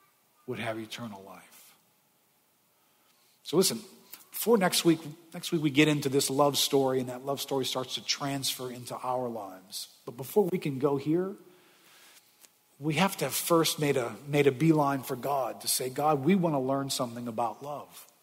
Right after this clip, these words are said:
We're gonna have to come to you. We cannot understand love apart from you because you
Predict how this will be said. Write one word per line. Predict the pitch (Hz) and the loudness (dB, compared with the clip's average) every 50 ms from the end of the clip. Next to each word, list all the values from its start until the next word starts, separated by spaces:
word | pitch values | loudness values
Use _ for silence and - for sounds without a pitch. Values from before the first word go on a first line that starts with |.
| _ _ _ _ _ _ _ _ - | _ _ _ _ _ _ _ _ -6
We're | 120 135 143 | -2 -2 0
gonna | 143 151 135 | 0 -2 -4
have | - 101 127 123 - | -6 -6 -8 -8 -10
to | - 131 | -12 -14
come | - - 139 127 123 120 | -12 -10 -8 -8 -8 -8
to | - 131 | -10 -10
you. | 123 123 131 160 143 113 104 | -10 -6 -4 -4 -4 -4 -6
We | 110 123 | -8 -10
cannot | 120 - - - - 165 165 151 143 160 - - | -8 -8 -8 -6 -4 -2 -2 0 -2 -2 -4 -6
understand | 135 131 120 123 117 - - - 127 117 117 117 | -10 -10 -6 -2 -2 -2 -2 -4 -8 -12 -12 -12
love | 117 123 117 110 107 104 - - | -10 -10 -8 -10 -10 -12 -14 -16
apart | - - - - 143 139 131 120 113 - - - | -16 -16 -8 -2 0 0 0 0 -4 -10 -16 -16
from | - - - 120 113 107 104 101 104 - _ _ _ _ _ | -14 -12 -10 -12 -12 -12 -14 -16 -18 -20 _ _ _ _ _
you | - 110 107 135 190 165 110 - - 110 - | -20 -10 -4 0 0 0 0 -2 -6 -14 -16
because | - 107 - - 117 107 101 - - | -18 -18 -16 -16 -16 -16 -16 -16 -12
you | 139 151 147 127 | -10 -10 -10 -10